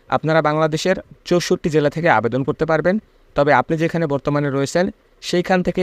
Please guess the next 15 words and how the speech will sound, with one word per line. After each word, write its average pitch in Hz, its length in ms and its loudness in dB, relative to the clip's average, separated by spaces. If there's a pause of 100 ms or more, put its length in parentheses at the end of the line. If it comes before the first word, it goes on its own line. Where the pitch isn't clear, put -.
এই 143 60 0
সকল 160 300 -2
উল্লেখিত 135 400 -2
ঠিকানাগুলো 139 540 0 (400)
যেটি 151 300 0
আপনার 160 260 0
কাছে 131 280 -4
হয়, 156 200 0 (340)
সেই 170 220 -2
ঠিকানায় 147 420 0
আপনি 151 180 -2 (380)
উপস্থিত 156 460 -4
হয়ে 160 140 0 (220)
এই 170 140 -2
সাক্ষাৎকারটিতে 147 680 -2